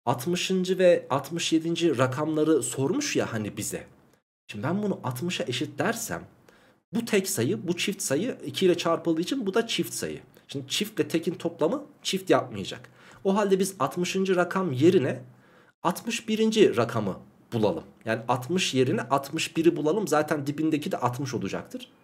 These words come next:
Altmış bir diyelim. Dokuzu karşıya atarsam iki çarpı N eksi dokuz. Eşittir.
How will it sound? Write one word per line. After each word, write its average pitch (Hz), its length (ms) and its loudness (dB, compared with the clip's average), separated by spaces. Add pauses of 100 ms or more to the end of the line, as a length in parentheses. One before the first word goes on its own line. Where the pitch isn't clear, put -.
(320)
Altmış 202 500 -4
bir 156 220 4
diyelim. 95 300 0 (360)
Dokuzu 160 300 0
karşıya 185 360 0
atarsam 185 380 -2
iki 185 160 -6
çarpı 180 440 0
N 175 40 2
eksi 170 260 -2
dokuz. 185 460 -2 (400)
Eşittir. 196 580 -2